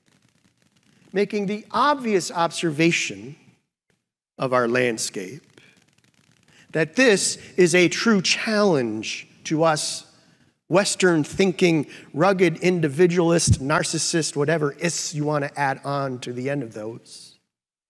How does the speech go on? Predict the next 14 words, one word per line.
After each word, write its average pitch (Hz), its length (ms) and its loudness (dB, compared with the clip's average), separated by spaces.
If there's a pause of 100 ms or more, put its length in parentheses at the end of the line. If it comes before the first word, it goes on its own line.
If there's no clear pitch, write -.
(1800)
of - 140 -20
being 147 200 -2
dependent 147 840 -6
upon 107 440 -10
one 101 140 -10
another. 98 500 -16 (1700)
So 127 240 -8
verse 156 540 -4
by 190 260 -6
verse, - 960 -12 (1300)
Paul 180 480 0
unfolds 139 680 -4
different 202 540 -4 (160)
aspects - 1200 -14